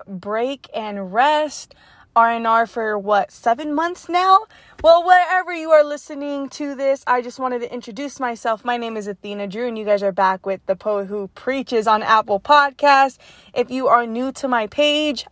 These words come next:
like I always say, this channel will always be very high, intense energy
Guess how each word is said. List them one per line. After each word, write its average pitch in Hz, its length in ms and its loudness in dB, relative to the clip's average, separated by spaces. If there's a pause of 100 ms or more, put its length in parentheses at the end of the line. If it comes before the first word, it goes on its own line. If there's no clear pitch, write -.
(120)
like 208 320 2
I 254 160 6
always 254 360 2
say, 294 380 6 (1200)
this 311 240 -4
channel 294 640 0
will 254 340 2
always 247 460 4
be 220 380 -8 (680)
very 233 500 2
high, 220 420 0
intense 214 680 -6 (100)
energy 220 640 -4